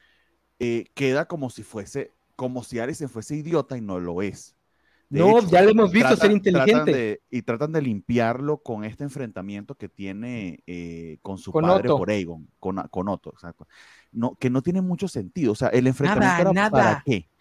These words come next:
Speaker 1: Para poder decirle en el carruaje a Aegon que no le haga caso a su abuelo cuando le manda a matar a su her-, manda a matar a su hermana. Eso
Speaker 2: Que
Speaker 1: es lo que me quería
Speaker 2: tampoco
Speaker 1: decir.
Speaker 2: tiene lógica. O sea, ya están matando gente. Que ese es todo el problema.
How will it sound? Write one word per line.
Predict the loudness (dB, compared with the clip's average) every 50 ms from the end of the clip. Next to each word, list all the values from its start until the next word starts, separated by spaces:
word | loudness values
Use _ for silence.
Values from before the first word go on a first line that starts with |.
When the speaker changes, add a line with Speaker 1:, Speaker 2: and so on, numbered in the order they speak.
| _ _ _ _ _
Speaker 1:
Para | 0 2 2 2
poder | 4 4 4 4 4 4
decirle | 2 0 0 2 0 2 2 2
en | 2
el | 0 -2 -4
carruaje | -4 -4 -2 0 -2 0 0
a | 0
Aegon | 0 0 0 -2 -4
que | -6 -6 -4
no | 0 2 2 4
le | 4 4
haga | 2 2 2 0 -2 -4 -4
caso | -4 -6 -6 -6 -6 -10
a | -12
su | -8 -6 -6
abuelo | -4 -2 -2 -2 -2 -2 -2 -4
cuando | -6 -8 -10 -8 -8
le | -8 -8
manda | -8 -8 -10 -8
a |
matar | -10 -10 -8 -8 -8
a | -8
su | -8 -10
her-, | -12 -12 -12
manda | -12 -10 -10 -10 -10
a | -12
matar | -14 -12 -10 -10
a | -10
su | -10 -10
hermana. | -8 -6 -6 -6 -6
Eso | -4 0
Speaker 2:
Que | 2 2
Speaker 1:
es | 4
lo | 4
que | 6 6
me | 6 6
quería | 6 6 4
Speaker 2:
tampoco | 6 6 4 4
Speaker 1:
decir. | 4
Speaker 2:
tiene | 4 4 6 6 6
lógica. | 6 8 8 6 6 4 2 0 0 0 2 6 6 8 8
O | 8
sea, | 8 6
ya | 6 6 6
están | 4 6 6 6 6 6 6
matando | 4 4 4 4 4 4 4 4 4 2 2 0
gente. | 0 4 6 6 8 6 6 2 2 4 4 4 4
Que | 2 0
ese | 0 0
es | 2
todo | 4 4
el | 4 6
problema. | 8 8 8 8 8 6 4 2